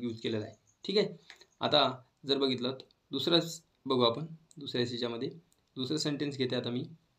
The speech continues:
अं, एक, एक वन सेकंड, मी पेन चेंज करते, म्हणजे कलर चेंज करते, तुम्हाला दुसरं सेंटेन्स ओळखू येईल, ठीक आहे. तर बघा आता दुसरं सेंटेन्स घेते, अं, the,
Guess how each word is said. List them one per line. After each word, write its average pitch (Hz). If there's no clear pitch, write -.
अं, 117
एक, -
एक -
वन 123
सेकंड, 123
मी 123
पेन 123
चेंज 123
करते, 120
म्हणजे -
कलर 120
चेंज 123
करते, 123
तुम्हाला 127
दुसरं 127
सेंटेन्स 131
ओळखू 117
येईल, -
ठीक 160
आहे. 156
तर 127
बघा 120
आता 120
दुसरं 123
सेंटेन्स 123
घेते, 123
अं, 120
the, 127